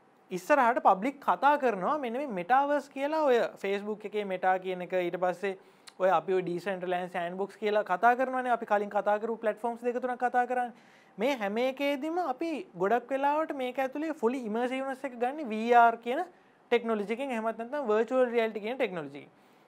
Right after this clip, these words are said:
වර්චුවල් රියැලිටි එකේදී කරන්නේ අපිට වෙනම හෙඩ්සෙට් එකක් හම්බ වෙනවා. අපි මේ හෙඩ්සෙට් එක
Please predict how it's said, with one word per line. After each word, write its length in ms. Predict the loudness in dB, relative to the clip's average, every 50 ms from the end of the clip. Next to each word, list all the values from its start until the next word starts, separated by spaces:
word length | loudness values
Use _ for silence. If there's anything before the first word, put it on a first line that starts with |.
| _ 0
වර්චුවල් 400 | 4 4 4 6 4 0 0 0 0
රියැලිටි 260 | 0 0 0 -2 -4
එකේදී 300 | -6 -6 -6 -6 -6 -4
කරන්නේ 320 | -2 -2 -2 -2 -2 -2 -4
අපිට 220 | -4 -2 0 -2
වෙනම 180 | -2 -2 -2 -4
හෙඩ්සෙට් 500 | -4 -4 -4 -6 -2 -2 -2 -2 0 -2
එකක් 220 | -2 -2 -2 -2
හම්බ 180 | -4 -6 -4 -4
වෙනවා. 220 | -4 -2 2 2
අපි 160 | 2 2 2
මේ 180 | -2 -2 -2 -4
හෙඩ්සෙට් 360 | -4 -2 0 0 0 0 -2
එක 120 | -6 -2